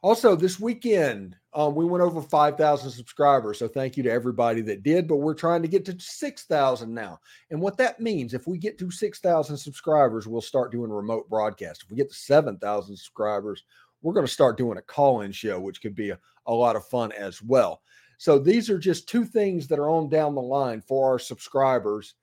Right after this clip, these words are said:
if they subscribe to the podcast, to get. Now, if you are already subscribed to the podcast,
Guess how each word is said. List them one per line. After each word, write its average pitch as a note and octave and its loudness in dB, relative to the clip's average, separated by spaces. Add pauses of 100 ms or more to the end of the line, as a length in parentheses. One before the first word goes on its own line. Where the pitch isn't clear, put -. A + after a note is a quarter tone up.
(180)
if G#3+ 0
they F3 2
subscribe E3+ 2
to D#3+ -6
the C#3+ -12
podcast, C3+ 0 (480)
to D3 -10
get. C3+ 2
Now, A2+ -6 (580)
if E3+ 0
you F3+ 4
are D3 6
already G3+ 4
subscribed E3+ 0
to D#3+ -6
the D3+ -8
podcast, E3 0